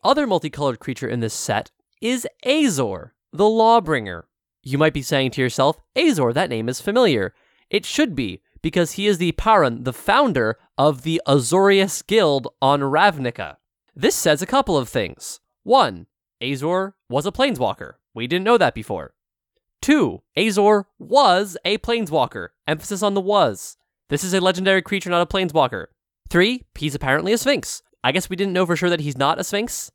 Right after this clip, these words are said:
I guess we assumed that he was a human because we humans assume that most things are humans. As for his mechanics, he's two white, white, blue, blue for a six six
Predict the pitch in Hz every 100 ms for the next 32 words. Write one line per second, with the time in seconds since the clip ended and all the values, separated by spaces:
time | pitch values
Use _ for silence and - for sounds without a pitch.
0 | _ - 139 156 - 156 151 - 160 156
1 | 143 156 147 143 156 160 165 - - 135
2 | 151 135 117 - - 143 131 139 143 120
3 | - 139 135 - 131 - 139 123 131 151
4 | 165 - _ _ _ _ - 196 196 196
5 | 156 151 185 117 - - _ - 170 -
6 | 262 247 214 151 151 - 135 156 120 151
7 | - 127 110 - 262 - - 214 - -
8 | -